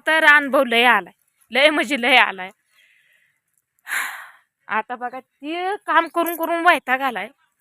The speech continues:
आता धारा काढायच्या आहेत त्या. अजून इकडं आपली म्हशीची धार काढायची आहे.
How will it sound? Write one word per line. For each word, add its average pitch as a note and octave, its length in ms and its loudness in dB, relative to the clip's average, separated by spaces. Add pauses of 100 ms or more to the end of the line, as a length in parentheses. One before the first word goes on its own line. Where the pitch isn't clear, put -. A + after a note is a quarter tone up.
(120)
आता - 200 -14
धारा A3+ 340 -6
काढायच्या G#3+ 420 -12
आहेत G3+ 100 -20
त्या. B2+ 100 -20 (460)
अजून G#3+ 300 -2
इकडं B3+ 220 -4
आपली B3 240 -4
म्हशीची A#3 460 -10
धार G#3 220 -12
काढायची G3+ 460 -8
आहे. G#3+ 80 -16